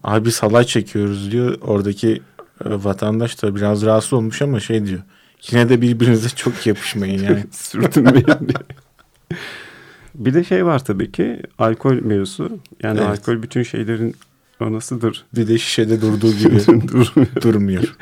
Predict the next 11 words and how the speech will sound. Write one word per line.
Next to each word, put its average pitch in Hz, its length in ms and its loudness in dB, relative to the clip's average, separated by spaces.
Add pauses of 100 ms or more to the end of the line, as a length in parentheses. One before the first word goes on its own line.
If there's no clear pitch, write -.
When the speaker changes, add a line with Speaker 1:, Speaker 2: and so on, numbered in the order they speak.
(600)
Speaker 2:
Eğitim 117 400 0
Bir 151 80 0
Sen'de 160 520 0 (120)
otelci 120 420 -6
meslek 131 600 -6 (160)
liselerinde 117 720 -6
içki - 280 -10
servisi 123 800 -8 (260)
dersinin 113 360 -8
kaldırılmasını 123 760 -4 (1000)
istemiş. - 580 -10